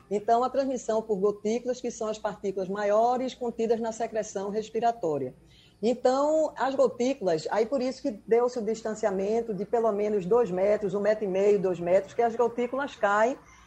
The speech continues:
e elas também contaminam as superfícies. Então, uma pessoa pegando nas superfícies levaria a boca ao nariz, e aí a mucosa seria propícia a absorver essas, essas, e se contaminar, e a pessoa se contaminar.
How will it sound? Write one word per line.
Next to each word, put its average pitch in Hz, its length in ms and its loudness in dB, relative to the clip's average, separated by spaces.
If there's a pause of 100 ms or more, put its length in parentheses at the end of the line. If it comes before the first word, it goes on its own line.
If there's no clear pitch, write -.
(100)
e 269 140 2
elas 330 260 6
também 277 380 0
contaminam 269 540 -2
as 262 80 -10
superfícies. 285 840 -2 (220)
Então, 262 360 0
uma 311 140 0
pessoa 294 380 2
pegando 214 340 2
nas 190 140 -4
superfícies 247 760 -4
levaria 226 680 4 (300)
a 214 120 0
boca 240 760 4 (100)
ao 190 220 0
nariz, 220 520 2 (160)
e - 60 0
aí 247 220 6
a 294 40 4
mucosa 285 640 2
seria 247 460 2
propícia 254 800 -2
a 220 320 0 (460)
absorver 247 600 4
essas, 196 500 0
essas, 175 680 0
e 180 140 -2
se 190 160 -2
contaminar, 285 680 -4
e 196 80 -2
a 214 60 2
pessoa 233 300 0
se 220 120 -10
contaminar. 226 560 -2